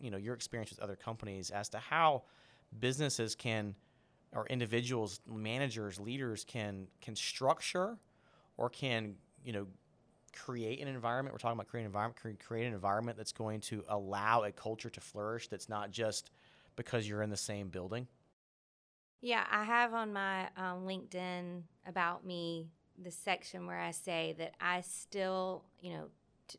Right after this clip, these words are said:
Speaker 2: fifteen years doing this, I marvel at walking in to a room where a manager is proactively taking advantage of time with his or her team and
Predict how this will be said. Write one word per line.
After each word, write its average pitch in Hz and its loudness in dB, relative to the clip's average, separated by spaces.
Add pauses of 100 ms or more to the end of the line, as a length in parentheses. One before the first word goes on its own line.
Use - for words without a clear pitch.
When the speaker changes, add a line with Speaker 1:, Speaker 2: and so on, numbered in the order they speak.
Speaker 2:
fifteen 196 -4
years 175 -2
doing 175 -4
this, 160 -4
I 190 0
marvel 190 4 (340)
at - -6
walking 180 2
in 170 -2 (380)
to 175 0
a 175 4 (180)
room 160 -4 (400)
where 170 2
a 170 -2
manager 190 0 (360)
is 175 -2 (100)
proactively 180 0
taking 180 -6
advantage 170 -6 (100)
of 165 -12
time 160 -4 (280)
with 170 2 (100)
his 185 -4
or 185 0
her 185 -2
team 160 -6 (680)
and 160 -2